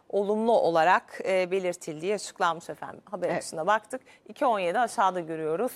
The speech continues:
Speaker 1: İki elli iki yukarıda. Son bir ayda aşağı yönlü bir hareket var. E, şöyle bir ters U çizmiş Belgin Hanım.
Speaker 2: Doğru.
Speaker 1: Ve üç, e, sıfır doksan ikide yükseliş görüyoruz ki iki on dokuz fiyat karşımızda.
Speaker 2: Yönetmenimizden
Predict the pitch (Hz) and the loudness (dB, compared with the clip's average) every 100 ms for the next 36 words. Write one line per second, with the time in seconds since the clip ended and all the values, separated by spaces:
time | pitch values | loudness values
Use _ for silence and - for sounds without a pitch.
0 | - - - 190 156 160 254 214 - 151 | -10 -8 -2 -2 -2 -6 -6 -6 -2 -4
1 | - - 247 214 170 143 180 254 - - | -4 -2 0 2 2 2 4 0 0 -10
2 | - 311 - 202 175 160 156 160 - 175 | -4 -2 2 4 4 0 -2 -6 -6 -2
3 | 160 160 170 175 - 202 220 226 - 185 | -2 0 -4 -4 0 4 4 2 -4 0
4 | 185 175 180 180 165 175 - - _ - | 2 0 -2 -4 -4 -6 -10 -20 _ -2
5 | 185 196 - 180 185 - 151 156 - 147 | 0 0 -2 -6 -6 -8 -10 -10 -4 0
6 | 147 160 156 202 220 - 165 180 190 208 | 0 -2 -2 -2 -4 -4 2 4 4 2
7 | - 196 - - - 165 170 - - - | 0 -10 -10 -6 0 2 0 -6 -8 -6
8 | 220 202 170 - 170 160 - 196 - 165 | -2 0 0 0 -2 -2 -2 -2 -2 -4
9 | 165 - 151 185 226 202 170 - 202 156 | -4 -6 -2 -2 -2 -4 -4 0 0 0
10 | 175 - - 156 139 - - - - - | -6 -10 -8 -4 -4 -4 -6 -6 -10 -10
11 | - - _ - - - - 233 262 269 | -8 -8 _ -14 -12 -10 -2 2 4 2
12 | 233 233 233 214 220 226 | 2 4 4 4 4 4